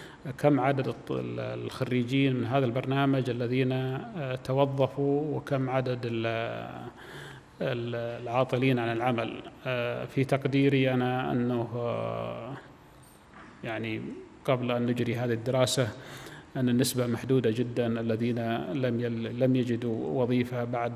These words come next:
برنامج الابتعاث، لكن لنترك ال-، الحكم النهائي على، آه، إن شاء الله إعطاء مزيد من ال-، ال-، الإحصاءات حول هذا البرنامج.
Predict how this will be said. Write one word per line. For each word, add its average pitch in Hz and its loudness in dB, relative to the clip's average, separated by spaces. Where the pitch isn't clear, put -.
برنامج 117 0
الابتعاث، 110 -6
لكن 151 6
لنترك 143 4
ال-، 127 2
الحكم 117 0
النهائي 127 2
على، 120 2
آه، 127 0
إن 127 -4
شاء 131 -2
الله 123 -2
إعطاء 131 0
مزيد 123 4
من 117 -2
ال-، 117 -2
ال-، 117 -4
الإحصاءات 131 -2
حول 120 -2
هذا 117 -4
البرنامج. 110 -6